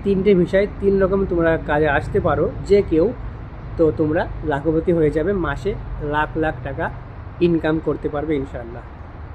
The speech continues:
আবার একবার তোমাদেরকে বলে রাখি, তিন রকমের কাজ আমি তোমাদেরকে বলেছি। এক নম্বর কাজ হচ্ছে হাউস ড্রাইভার,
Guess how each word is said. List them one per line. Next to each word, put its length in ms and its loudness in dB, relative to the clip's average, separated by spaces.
আবার 200 6
একবার 280 6
তোমাদেরকে 340 2
বলে 200 4
রাখি, 300 0
তিন 280 2
রকমের 300 4
কাজ 300 4
আমি 140 4
তোমাদেরকে 420 0
বলেছি। 520 2
এক 200 -2
নম্বর 320 2
কাজ 260 2
হচ্ছে 480 2
হাউস 360 8
ড্রাইভার, 440 6